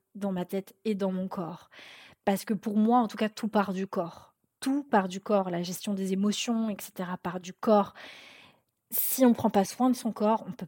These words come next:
pas aller bien dans sa tête, c'est pas possible. Je répète, c'est que les messages du genre, euh, en gros, c'est pas parce que tu vas perdre du poids ou que tu vas plus avoir de boutons, tu vas te sentir mieux dans ta peau.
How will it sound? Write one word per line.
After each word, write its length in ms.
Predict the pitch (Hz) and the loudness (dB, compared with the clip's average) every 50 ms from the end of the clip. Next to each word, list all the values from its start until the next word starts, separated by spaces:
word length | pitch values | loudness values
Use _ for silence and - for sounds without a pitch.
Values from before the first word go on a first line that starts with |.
| _ - | _ 2
pas 180 | - 233 226 226 | 6 6 6 6
aller 320 | - - 196 185 185 190 | 6 2 2 0 0 0
bien 400 | 180 170 175 190 180 214 233 233 | -2 -4 -8 -8 0 0 0 2
dans 140 | 226 208 196 | 2 -2 -4
sa 180 | 185 - 196 185 | -4 -4 -6 -6
tête, 220 | - 190 175 - - | -4 -6 -8 -8 -8
c'est 180 | - - 180 | -10 -8 -8
pas 200 | 160 - 196 196 | -6 -4 -4 -4
possible. 560 | - - 208 185 - - - 190 - - - - - | -4 -4 -8 -8 -8 -8 -10 -10 -10 -12 -16 -14 -12
Je 120 | - 185 | -10 -8
répète, 420 | 185 196 202 196 - 233 277 285 - | -4 -4 -2 2 4 4 4 4 0
c'est 220 | - - - 202 180 | -6 -8 -6 -6 -6
que 280 | - - 190 180 175 - - - - - _ _ _ - - | -4 -2 -2 -2 -2 -4 -12 -20 -20 -20 _ _ _ -6 0
les 160 | 196 208 208 | 2 2 4
messages 480 | 208 220 226 - 262 262 262 240 220 190 | 4 4 4 6 8 8 8 6 2 -2
du 160 | 190 190 202 | -6 -10 -4
genre, 440 | - 214 214 214 214 202 175 165 - _ _ _ _ _ _ - | 0 2 2 2 2 0 -2 -4 -8 _ _ _ _ _ _ -6
euh, 140 | 180 180 180 - | -4 -4 -2 -2
en 140 | 180 208 208 | -2 -2 -2
gros, 260 | 208 202 202 233 233 | -2 0 4 4 4
c'est 120 | - - 226 | 4 4 2
pas 120 | - 208 | 2 2
parce 140 | - 208 - | 2 2 -2
que 100 | - 214 | -2 -6
tu 120 | - - | -4 0
vas 140 | 202 202 196 | 2 2 4
perdre 260 | - 208 196 202 190 | 4 4 2 2 0
du 120 | - 208 202 | -8 -14 -12
poids 500 | - - 226 220 214 208 202 196 - - | -10 -2 4 6 6 8 6 4 2 -4
ou 80 | - - | -10 -8
que 120 | - 220 | -8 -8
tu 140 | - - 208 | -8 -4 2
vas 120 | 202 190 | 2 2
plus 160 | 185 - 226 | 6 8 8
avoir 160 | 202 202 202 196 | 8 8 8 4
de 80 | 196 | 2
boutons, 320 | 185 190 208 202 226 220 214 | -6 -10 -10 -6 -4 -4 -2
tu 100 | - 190 | -2 0
vas 100 | 185 180 | -2 -2
te 60 | - | -2
sentir 340 | 185 180 - - - 185 190 | -4 -8 -6 -4 -2 -2 0
mieux 180 | 190 196 202 | 0 0 0
dans 120 | 190 185 175 | -2 -2 0
ta 140 | - 170 | 0 -2
peau. 320 | 160 - - 208 220 254 | -2 2 4 6 6 6